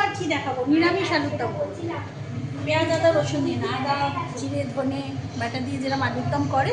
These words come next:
সেরকম আলুর দম করবো কড়াইশুঁটি দিয়ে। চলুন, এই দেখুন, আমি প্রত্যেকটা লেচি কেটে আমি এর মধ্যে পুর ভরে নিয়েছি, ঠিক আছে? সব কটা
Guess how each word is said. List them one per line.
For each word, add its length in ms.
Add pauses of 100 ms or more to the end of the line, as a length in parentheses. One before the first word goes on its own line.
সেরকম 280
আলুর 240
দম 180
করবো 180 (100)
কড়াইশুঁটি 560
দিয়ে। 140 (880)
চলুন, 260 (1040)
এই 140
দেখুন, 260 (440)
আমি 120 (100)
প্রত্যেকটা 560 (440)
লেচি 300 (120)
কেটে 320 (540)
আমি 120 (100)
এর 140
মধ্যে 260 (140)
পুর 180 (120)
ভরে 280
নিয়েছি, 340 (360)
ঠিক 180
আছে? 140 (1400)
সব 220
কটা 160